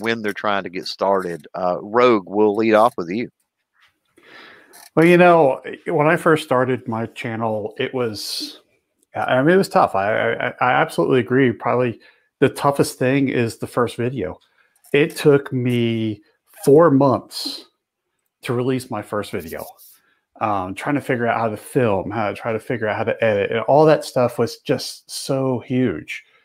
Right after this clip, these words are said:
Speaker 2: Um, but it was just sitting there and just kinda figuring it out, uh, watching other YouTube videos, trying to figure out how to edit things.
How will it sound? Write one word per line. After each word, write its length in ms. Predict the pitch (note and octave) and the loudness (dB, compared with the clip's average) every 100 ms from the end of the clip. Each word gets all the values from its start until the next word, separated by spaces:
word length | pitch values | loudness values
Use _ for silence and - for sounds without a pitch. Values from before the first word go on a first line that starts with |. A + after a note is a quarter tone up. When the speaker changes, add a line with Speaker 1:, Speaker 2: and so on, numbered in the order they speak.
| _ _ | _ _
Speaker 2:
Um, 460 | - G2+ F#2+ F#2 F#2+ - - _ - | 0 4 2 0 -6 -12 -20 _ 2
but 200 | D#3 D#3+ | 4 4
it 100 | D#3+ | 4
was 180 | F3 E3+ | 4 4
just 400 | F3 - - - | 0 0 -6 -2
sitting 340 | E3 E3 D#3 | 2 4 4
there 220 | C#3 C3+ | 2 2
and 100 | B2 | 2
just 320 | C3+ B2+ - | 0 0 -4
kinda 480 | - C#3 C3+ A#2+ - _ _ _ | -8 -6 -2 -4 -4 _ _ _
figuring 600 | _ - C3+ A#2+ C3+ C#3 | _ -6 -4 -2 -2 0
it 100 | B2+ | -2
out, 360 | F2+ G2+ - - _ _ _ _ - | -2 -2 -2 -8 _ _ _ _ -2
uh, 240 | G#2+ G#2 G2+ | 2 2 2
watching 420 | G#2+ A#2 B2 A#2 | 2 0 -2 -2
other 240 | A2+ G#2+ | 0 0
YouTube 380 | A2+ A#2+ C3+ G#2+ | -2 -2 -4 -2
videos, 380 | G#2+ A#2 A2+ A#2 | 0 0 0 0
trying 180 | A#2 G#2+ | -4 -4
to 40 | |
figure 220 | A#2 G2+ | -4 -2
out 120 | G#2 | -2
how 100 | G#2+ | -2
to 200 | G#2+ G2+ | -4 -4
edit 280 | G2 G#2 - | -4 -6 -8
things. 540 | A#2+ A#2 A#2 G#2 - | -8 -6 -8 -10 -14